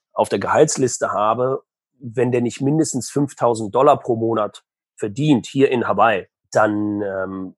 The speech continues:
braucht er eigentlich einen zweiten Job. Und die fünftausend Dollar muss ich natürlich auch erstmal reinholen.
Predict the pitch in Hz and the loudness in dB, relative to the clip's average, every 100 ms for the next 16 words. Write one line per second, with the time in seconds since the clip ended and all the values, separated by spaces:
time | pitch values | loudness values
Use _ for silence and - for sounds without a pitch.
0 | _ 110 104 - - 104 101 - 98 92 | _ -4 -2 -2 -6 -8 -10 -12 -8 -6
1 | 92 90 90 - _ _ - - - _ | -8 -6 -10 -10 _ _ -20 -20 -20 _
2 | _ 117 107 92 - _ _ - 117 131 | _ -2 0 -2 -8 _ _ -10 -6 -4
3 | - 117 110 107 110 110 120 117 107 - | -2 0 0 0 0 2 0 -2 -6 -6
4 | 110 95 85 92 - 90 90 117 113 98 | -6 -6 -6 -8 -8 -6 0 0 0 -2
5 | 98 107 | -4 -4